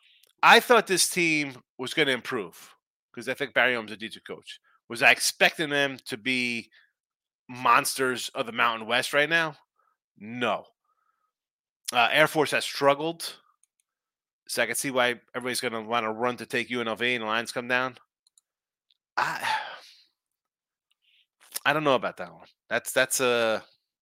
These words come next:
that's a tricky spot for me. But I think Georgia wins and covers. Groovy says, "Lemoyne basketball came through me yesterday, plus fourteen." Who's Lemoyne? Lemoyne is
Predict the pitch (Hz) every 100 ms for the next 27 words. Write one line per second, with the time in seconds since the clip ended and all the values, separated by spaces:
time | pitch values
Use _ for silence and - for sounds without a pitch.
0 | _ _ _ _ - - 120 135 101 98
1 | 87 90 90 92 101 139 147 156 135 143
2 | 123 107 92 - - - _ _ _ _
3 | _ _ 160 175 165 156 107 - - -
4 | _ _ _ _ _ _ _ _ _ -
5 | - - - _ _ _ _ - 175 185
6 | 175 185 151 170 202 202 151 196 196 170
7 | 151 170 147 160 151 147 143 - 147 -
8 | 151 - 143 120 147 135 135 135 110 127
9 | 147 180 247 247 220 180 170 160 135